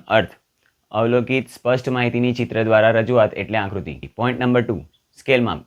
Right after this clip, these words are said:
આકૃતિ દોરવા માટે સ્કેલ માપ લેવું જરૂરી છે. પોઇન્ટ નંબર થ્રી, આંકડાશાસ્ત્રનું જ્ઞાન.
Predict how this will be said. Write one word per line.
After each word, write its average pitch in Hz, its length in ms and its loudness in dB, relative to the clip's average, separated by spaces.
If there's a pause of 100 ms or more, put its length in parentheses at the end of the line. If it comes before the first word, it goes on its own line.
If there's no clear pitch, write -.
આકૃતિ 127 680 -4
દોરવા 113 320 0
માટે 110 320 -2
સ્કેલ 113 320 -2
માપ 117 340 -2
લેવું 104 420 0
જરૂરી 95 440 -2
છે. 80 300 -8 (260)
પોઇન્ટ 120 200 -4
નંબર 127 200 2
થ્રી, 123 320 -6
આંકડાશાસ્ત્રનું 113 680 -4
જ્ઞાન. 104 220 -6